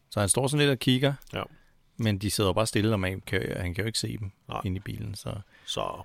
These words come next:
Speaker 2: han stjæler sin egen bil, og han
Speaker 1: Mm.
Speaker 2: fortsætter med at køre.
Speaker 1: Ja.
Speaker 2: Og så er det jo, at, øh, Carol og Daryl jo, øh, meget tilfældigvis ikke kan starte deres bil igen, for nu er de løbet tør.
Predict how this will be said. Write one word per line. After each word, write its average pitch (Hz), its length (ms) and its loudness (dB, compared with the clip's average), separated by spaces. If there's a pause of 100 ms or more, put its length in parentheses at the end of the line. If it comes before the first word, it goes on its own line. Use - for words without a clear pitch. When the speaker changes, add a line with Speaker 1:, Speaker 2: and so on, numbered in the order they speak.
Speaker 2:
han - 180 -4
stjæler 123 300 2
sin 113 140 -2
egen 107 180 2
bil, 107 240 -4
og - 100 -2
han 98 80 0
Speaker 1:
Mm. 104 60 -8
Speaker 2:
fortsætter 98 440 -4
med 85 100 -8
at 87 80 -14
køre. 87 240 -10 (120)
Speaker 1:
Ja. 131 140 -4 (1500)
Speaker 2:
Og - 80 0
så 139 80 8
er 113 120 6
det 123 60 4
jo, 113 100 6
at, 92 200 0
øh, 95 100 2 (100)
Carol 101 260 2
og 98 100 -2
Daryl 95 280 2
jo, 92 220 0 (120)
øh, 87 240 -2
meget 95 760 0
tilfældigvis 104 720 -2 (680)
ikke 127 160 0
kan 117 120 0
starte - 360 4
deres 165 120 2
bil 135 200 4
igen, 123 240 0
for 120 120 -2
nu 143 120 6
er 214 40 10
de 160 120 2
løbet 104 240 2
tør. - 320 -2